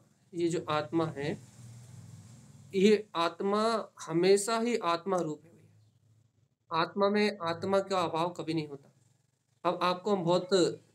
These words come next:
सीधी सी बात बताते हैं, यदि ये आत्मा है, ये जीव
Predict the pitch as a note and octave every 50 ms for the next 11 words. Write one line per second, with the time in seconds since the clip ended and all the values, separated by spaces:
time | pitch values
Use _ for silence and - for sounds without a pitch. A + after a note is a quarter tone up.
0 | _ _ - - - - F#3+ F3 F#3+ - - E3 E3 D#3+ D#3+ D#3 D3+ D#3 C#3+ C#3+
1 | - D3+ D3+ F3 G3+ - - - - - - - - - - - - - - _
2 | _ _ _ _ _ - F3+ F#3 F#3+ A3 A#3+ A#3+ B3+ B3+ A#3+ - F3+ F3+ F#3 F#3+
3 | - A#3+ A3+ A#3+ A#3+ A#3+ A3+ A3+ A3 A3+ A#3 A#3+ A#3+ A#3+ - _ _ _ _ _
4 | _ _ _ - D#3+ D#3+ D#3 D3 - - F3 E3+ D#3+ D#3+ - -